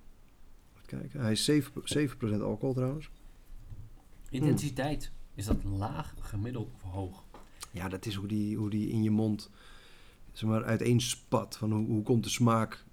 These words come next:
Speaker 1: totje? Is het echt een, eh, explosie van smaak of is het als pils? Pils is laag. En ik zou zeggen een, eh,
Speaker 2: Ik vind hem heel recht toe, recht aan eigenlijk.
Speaker 1: Ja, hij is heel gemiddeld.
Speaker 2: Ja.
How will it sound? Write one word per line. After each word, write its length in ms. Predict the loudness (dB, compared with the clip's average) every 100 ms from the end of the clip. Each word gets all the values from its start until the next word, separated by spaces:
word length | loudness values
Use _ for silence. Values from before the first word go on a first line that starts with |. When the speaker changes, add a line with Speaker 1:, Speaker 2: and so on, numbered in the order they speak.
| 0
Speaker 1:
totje? 420 | 4 6 6 2
Is 160 | 4 2
het 100 | 2
echt 220 | 2 2
een, 260 | 2 4 4
eh, 200 | 2 0
explosie 600 | -2 2 8 8 8 4
van 140 | 0
smaak 380 | 4 4 4 2
of 140 | 0
is 140 | 0 0
het 260 | -2 -4 -14 -18 -18 -18 -14 -4
als 180 | -4
pils? 400 | 2 8 8 8 4 6
Pils 280 | 10 10 8
is 120 | 2
laag. 540 | 4 4 4 0 -8 -16 -16 -12 -12 -12 -16 -14
En 160 | -4 -2
ik 100 | 0
zou 140 | 0
zeggen 240 | 0 0 0
een, 160 | 2 2
eh, 300 | 2 2 -2 -8 -16 -18 -18 -18 -14
Speaker 2:
Ik 140 | -12 -4
vind 120 | 0
hem 100 | 2
heel 120 | 2
recht 200 | 0 -2
toe, 140 | -4 -4
recht 220 | -4 -6
aan 40 |
eigenlijk. 320 | -8 -6 2
Speaker 1:
Ja, 80 | 8
hij 80 | 8
is 80 | 10
heel 140 | 10
gemiddeld. 500 | 10 10 10 10 4 -4
Speaker 2:
Ja. 140 | -10